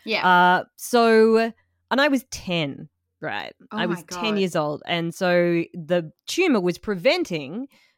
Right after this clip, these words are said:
Speaker 2: the, uh, molar coming through. So that was the kind of signal. And you could actually feel along my jawline,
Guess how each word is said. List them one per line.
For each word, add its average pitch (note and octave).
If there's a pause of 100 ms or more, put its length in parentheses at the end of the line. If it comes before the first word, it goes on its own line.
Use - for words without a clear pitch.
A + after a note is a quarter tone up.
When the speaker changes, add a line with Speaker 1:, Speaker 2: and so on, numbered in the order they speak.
(100)
Speaker 2:
the, E3+
uh, E3
molar C4
coming D3
through. -
So -
that E3
was E3+
the F3+
kind D#3+
of D#3+ (100)
signal. A#3
And G3
you A3+
could G#3+
actually A#3+
feel A3+
along A#3+
my A3+
jawline, F3